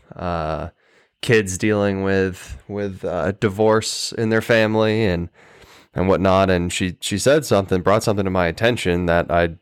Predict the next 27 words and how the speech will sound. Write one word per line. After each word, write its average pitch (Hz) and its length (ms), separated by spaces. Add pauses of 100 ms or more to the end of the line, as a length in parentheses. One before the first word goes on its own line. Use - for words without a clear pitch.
(920)
well, 92 220
found 107 360
very 98 220
surprising, 95 720 (840)
uh, 87 420
was 90 220
very 98 420
intrigued 98 420
by 87 220
it. 95 100
So 101 120
I - 20
had 95 120
to, 90 220 (300)
you 82 60
know, 87 180
do, 92 380 (640)
do 104 160
some, 98 340
uh, 92 320 (240)
digging 101 380
on, 98 240
on 95 220
the - 80
interwebs. 110 760
And, 90 240 (560)
um, - 640